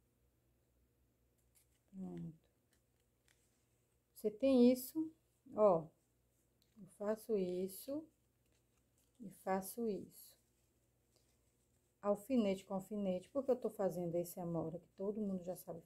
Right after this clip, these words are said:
fazer? Por conta das iniciantes, tá, menina? Muita iniciante nova chegando aqui.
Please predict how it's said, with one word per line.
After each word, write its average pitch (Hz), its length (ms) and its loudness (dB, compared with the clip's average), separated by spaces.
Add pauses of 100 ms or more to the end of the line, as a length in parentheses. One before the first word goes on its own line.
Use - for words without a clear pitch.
fazer? 175 340 -14 (100)
Por 196 160 -12
conta 190 240 -8
das 190 380 -2
iniciantes, 208 840 -4
tá, 180 120 -12
menina? 180 380 -8 (880)
Muita 254 480 -2
iniciante 214 580 -10
nova 190 260 -2
chegando 185 440 -14
aqui. 226 540 -8